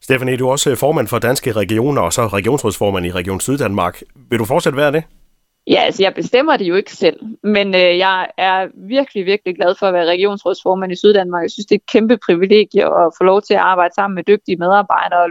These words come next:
Speaker 2: løse en masse gode opgaver, der gør en forskel. Så jeg vil meget gerne blive, øh, men det er jo vælgerne, der bestemmer til november, når jeg stiller op til regionsrådsvalget, om jeg så også kan få lov til det.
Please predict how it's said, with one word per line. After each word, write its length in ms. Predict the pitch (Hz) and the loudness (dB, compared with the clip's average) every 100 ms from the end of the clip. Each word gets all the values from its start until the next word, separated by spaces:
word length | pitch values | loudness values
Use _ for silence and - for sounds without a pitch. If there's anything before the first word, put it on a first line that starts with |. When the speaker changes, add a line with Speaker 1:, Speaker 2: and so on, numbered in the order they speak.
| 180 | -2
Speaker 2:
løse 260 | 175 - | -8 -4
en 220 | 190 175 185 | -4 -4 -4
masse 340 | 214 - 180 - | -4 -2 -4 0
gode 220 | 202 190 180 | 0 2 2
opgaver, 360 | 196 - 165 180 | 0 -2 0 2
der 100 | 180 | 2
gør 180 | 196 190 | 0 -2
en 80 | 185 | -2
forskel. 380 | 196 208 - 160 _ - - _ - | -4 -4 -2 -4 _ -20 -20 _ 0
Så 100 | 240 | 2
jeg 80 | 226 | 2
vil 120 | 240 | 2
meget 360 | 226 202 208 | 4 2 0
gerne 280 | - - 180 - | -2 -8 -8 -8
blive, 380 | 196 202 226 226 | -6 -4 -4 -2
øh, 220 | 196 185 180 | 0 2 0
men 220 | 190 185 180 | 0 -2 -4
det 340 | _ _ - | _ _ 2
er 20 | 208 | 2
jo 80 | |
vælgerne, 400 | 180 185 233 254 | 4 4 4 2
der 120 | 202 202 | 0 -2
bestemmer 500 | 202 - 247 208 190 | -4 -2 -2 -2 -4
til 160 | 180 | -2
november, 360 | 202 208 226 175 | 0 0 -2 -4
når 120 | 175 | -2
jeg 120 | 185 | -2
stiller 220 | - 202 | 0 0
op 80 | 202 | 0
til 100 | - | 0
regionsrådsvalget, 840 | 220 196 226 208 190 180 196 190 185 | -2 -2 -6 -4 -6 -2 0 0 -2
om 120 | 180 | -2
jeg 100 | 180 | -4
så 140 | 185 190 | 0 2
også 140 | 190 | 2
kan 100 | 190 - | -4 0
få 60 | |
lov 160 | 165 180 | 0 0
til 140 | |
det. 80 | - | -4